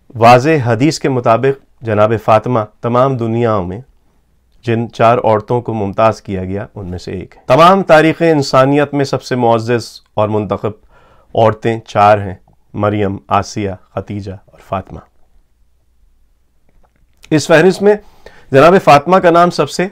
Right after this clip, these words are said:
आखिर में क्यों है? ऐसा क्यों है कि ये नाम सबसे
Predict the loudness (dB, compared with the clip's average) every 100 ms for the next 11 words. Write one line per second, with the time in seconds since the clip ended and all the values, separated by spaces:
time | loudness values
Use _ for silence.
0 | -2 4 4 4 0 0 -6 -4 -2 -2
1 | -8 _ _ _ _ _ _ _ _ _
2 | _ _ _ _ _ 0 0 2 0 0
3 | -2 -2 -8 _ _ _ -4 -2 2 2
4 | 2 0 -12 _ _ -18 -4 -4 -2 -4
5 | -4